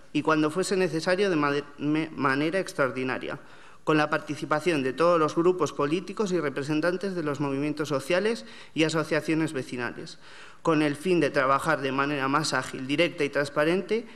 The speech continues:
en la búsqueda de soluciones reales y rápidas para todos los afectados de nuestro barrio. En virtud del artículo cuarenta y siete de la Constitución española, el Ayuntamiento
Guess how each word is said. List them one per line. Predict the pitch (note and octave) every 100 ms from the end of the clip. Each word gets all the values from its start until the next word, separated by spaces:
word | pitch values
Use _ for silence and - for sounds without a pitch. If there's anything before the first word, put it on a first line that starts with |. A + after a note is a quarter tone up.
| -
en | D#3 D#3
la | D#3+
búsqueda | G3 G3 G#3
de | F3+
soluciones | D3+ D#3 D3 D#3+ C#3 -
reales | D3+ E3+ F3+ D3 E3
y |
rápidas | D3 F3 G#3+ A3 A#3+
para | - E3 C#3+ -
todos | F#3 G3+ F#3
los | D3+
afectados | D3 D3+ D3 F#3 F#3+ D#3+
de | D3
nuestro | C3+ - C3+
barrio. | C3 - D3 - - - - - - - - - - - - - - - - - - - -
En | F3+ F3+
virtud | F3+ F3 B3 F3+
del | D#3+
artículo | D#3+ F#3 G3 E3 C#3+
cuarenta | D3 D3 D3+
y |
siete | D3+ F3+ D#3+
de | C3+
la | C3+
Constitución | C#3+ C#3 - C#3+ C#3+ F3
española, | F3 E3+ C#3 C#3 E3 G3 A#3 -
el | D#3
Ayuntamiento | D#3 D3+ D3+ D#3+ F#3 F3+ - -